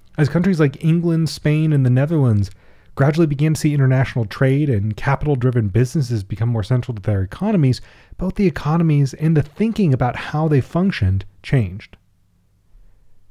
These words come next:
Although the Industrial Revolution is still almost two centuries away,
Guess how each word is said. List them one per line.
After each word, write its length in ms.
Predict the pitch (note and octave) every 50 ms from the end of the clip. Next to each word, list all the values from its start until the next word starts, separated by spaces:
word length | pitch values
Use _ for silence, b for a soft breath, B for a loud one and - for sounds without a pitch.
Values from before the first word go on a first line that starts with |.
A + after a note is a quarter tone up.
| - -
Although 220 | C#3+ D3 F#3 G#3
the 180 | F3+ F#3 E3 - B B B
Industrial 580 | B C#3 C3 A#2+ D#3 D#3+ D3+ - - E3 C#3 A#2+
Revolution 680 | A2+ A2 G2 G2+ A2+ D#3 B3 B3+ F#3+ - - C#3+ G#2
is 80 | F#2+ -
still 180 | - - D#3
almost 400 | C#3 C3 B2 A2+ A2 G#2 - -
two 160 | - - C3+ B2
centuries 480 | - - B2+ A#2 G#2+ - - G#2 F2+
away, 560 | G2 F#2+ G2+ B2+ F3+ G#3 G3 C#3+ A2+ G#2 G#2